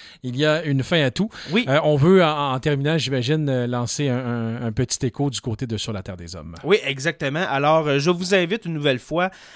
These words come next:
Speaker 2: à devenir un patron ou une patronne de Sur la Terre des Hommes en vous rendant au Patreon. Alors, P A T R E O N point com, barre oblique S L T D H. Alors, S L T D H pour Sur la Terre des Hommes. Et pour seulement deux dollars par mois, ça, c'est un,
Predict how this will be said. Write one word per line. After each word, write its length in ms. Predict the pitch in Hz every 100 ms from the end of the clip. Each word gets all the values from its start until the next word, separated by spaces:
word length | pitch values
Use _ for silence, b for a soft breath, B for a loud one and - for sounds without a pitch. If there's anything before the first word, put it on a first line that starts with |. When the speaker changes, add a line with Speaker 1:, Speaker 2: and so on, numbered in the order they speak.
| B
Speaker 2:
à 100 | 135
devenir 540 | 139 147 160 202 202 -
un 160 | 156 139
patron 560 | - 185 - 170 202 233 _
ou 160 | 139 139
une 100 | 139
patronne 420 | 135 - 180 196
de 120 | 147
Sur 140 | 123 165
la 100 | 139
Terre 180 | 143 147
des 240 | 131 123
Hommes 140 | 180
en 100 | 143
vous 120 | 135 143
rendant 360 | 139 131 175 -
au 120 | 190
Patreon. 680 | - 196 - 156 139 156 185
Alors, 280 | 135 139 -
P 200 | 180 175
A 180 | 156 175
T 260 | - - 170
R 320 | 143 151 156 -
E 100 | 151 151
O 140 | 143 -
N 280 | 147 156 113
point 260 | - 147 135
com, 320 | 147 156 180 - b b b
barre 360 | 117 170 165
oblique 400 | 147 147 175 - _
S 220 | 160 165 165
L 160 | 139
T 140 | 147 143
D 140 | 131
H. 300 | 123 160 160
Alors, 160 | 135 -
S 160 | - -
L 60 | 127
T 100 | 131
D 60 | 127
H 180 | 139 -
pour 140 | 113
Sur 80 | 135
la 80 | 123
Terre 160 | 131
des 240 | 131 135 180
Hommes. 160 | 220 - B B
Et 80 | 143
pour 200 | 139 143
seulement 320 | 156 147 156
deux 240 | 143 180 180
dollars 380 | 160 156 156
par 180 | 170 127
mois, 320 | 139 139 185 220
ça, 120 | -
c'est 240 | 156 131 131
un, 380 | 123 120 117